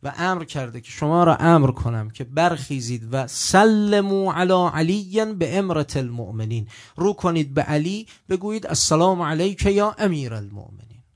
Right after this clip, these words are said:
سلمان پشت مثل بچه آدم گفت: «السلام علیک یا امیر المؤمنین.» مقداد پشت، عمار پشت، حذیفه پشت، اینا پشدن. نوبت رسید به منافقین. ابوبکر پشت گفت: «یا رسول الله، از کجا بدونم حرف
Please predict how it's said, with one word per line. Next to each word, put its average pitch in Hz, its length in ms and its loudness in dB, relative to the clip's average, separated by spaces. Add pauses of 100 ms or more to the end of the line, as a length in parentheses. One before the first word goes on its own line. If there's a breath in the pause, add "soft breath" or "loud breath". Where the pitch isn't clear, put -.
سلمان 165 540 2
پشت 175 340 -4
مثل 175 200 -8
بچه 156 280 -6
آدم 135 320 -6
گفت: 175 100 -12
«السلام 139 500 -8
علیک 113 360 -10
یا 117 100 -14
امیر 107 200 -16
المؤمنین.» - 380 -20 (1040 soft breath)
مقداد 170 460 2
پشت، 143 320 -8 (120)
عمار 160 420 2
پشت، 139 280 -6
حذیفه 143 600 -6
پشت، 139 320 -12
اینا 143 280 -6
پشدن. 185 500 -4 (300 soft breath)
نوبت 175 320 -8
رسید 175 300 -12
به 147 60 -12
منافقین. 110 680 -10 (240 loud breath)
ابوبکر 147 380 -6
پشت 151 220 -14
گفت: 165 180 -16
«یا 151 120 -12
رسول 165 200 -16
الله، 170 100 -12
از 127 100 -16
کجا 147 220 -18
بدونم 156 280 -16
حرف 147 260 -16